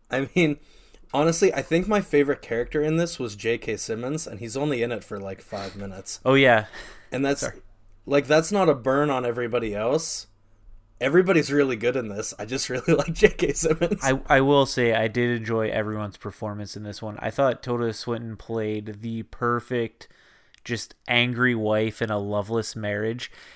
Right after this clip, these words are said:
Speaker 2: Malkovich in the ending, in the very beginning, is trying to explain to his wife that he was fired, and she's berating him about not getting
Speaker 1: <laughs>
Speaker 2: cheese for a party. And then you just cut to George Clooney being so obnoxious about things he can and can't eat, and he's in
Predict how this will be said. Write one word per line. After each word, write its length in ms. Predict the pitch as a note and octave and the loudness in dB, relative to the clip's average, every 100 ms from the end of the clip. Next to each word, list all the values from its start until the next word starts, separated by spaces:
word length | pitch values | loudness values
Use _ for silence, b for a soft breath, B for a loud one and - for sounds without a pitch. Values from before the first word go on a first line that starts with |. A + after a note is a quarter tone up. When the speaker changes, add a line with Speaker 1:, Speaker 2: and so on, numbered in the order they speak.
| B | B
Speaker 2:
Malkovich 560 | A#2+ B2 C3+ C#3 C#3+ C#3 | 4 4 4 2 2 2
in 220 | - C3 | -2 -4
the 260 | A#2 A2 - | -2 -2 0
ending, 420 | B2 B2 C3 B2 | -2 0 0 -2
in 200 | - C3 | -2 -2
the 80 | A#2+ | 0
very 260 | G#2+ A#2+ | 4 6
beginning, 460 | A#2+ A2+ A#2 A2+ A#2 | 6 2 0 0 -4
is 160 | - A2 | -6 -6
trying 300 | - A#2+ A#2+ | 0 0 2
to 100 | B2 | 2
explain 420 | A#2 - B2 A#2+ | 0 -2 -2 -2
to 140 | - | -2
his 140 | A#3 B3 | -2 0
wife 240 | F#3 F#3 | 2 2
that 140 | F#3 E3 | 2 2
he 100 | D#3+ | 4
was 160 | C3+ | 2
fired, 420 | - A#2+ A#2 B2 | 2 4 6 4
and 140 | A2+ G#2 | 2 -4
she's 300 | A#2+ A2 A2 | -6 -6 -6
berating 800 | - A#2+ A2+ A#2+ C3 D3 D#3+ D3 | -2 -2 0 2 4 4 2 2
him 120 | C3 | 0
about 320 | A#2+ A#2+ A#2+ | 2 4 4
not 240 | B2 A#2 | 2 -2
getting 300 | - B2 A#2 | 0 0 0
Speaker 1:
<laughs> 0 | |
Speaker 2:
cheese 400 | G#2+ - A#2 B2 | -2 -2 -2 -2
for 180 | - A#2 | -2 -2
a 80 | A2 | -2
party. 720 | - - B2 B2 B2+ A#2 A2+ - B B B B - | -4 -2 2 4 2 -2 -4 -8 B B B B -4
And 160 | B2 | 0
then 200 | B2+ C3+ | 4 4
you 120 | C#3 | 2
just 260 | C3+ C3 - | 0 0 -2
cut 240 | - A#2+ A#2+ | 0 0 0
to 80 | |
George 460 | A2+ A2 A2+ A2+ - | -4 0 0 0 -4
Clooney 400 | - A#2 A2+ A2 | -4 -4 -4 -4
being 380 | A2 A2 A2 G#2+ | -4 -6 -6 -10
so 580 | - - - A#2+ B2 A#2+ | -6 -4 2 4 4 2
obnoxious 640 | A2+ A2 A2 - A#2 - | 2 0 0 -2 -6 -4
about 320 | A2 A2 - | -2 -2 -2
things 240 | A#2+ A#2 - | -8 -8 -8
he 140 | A#2 | -10
can 260 | - A2 A2 | -6 -6 -6
and 160 | A2+ | -8
can't 260 | - A2 G#2+ | -6 -6 -6
eat, 220 | A2 A2+ | -6 -6
and 120 | A2+ A2 | -8 -8
he's 220 | A2+ A2 | -6 -6
in 260 | A2+ A2+ | -6 -8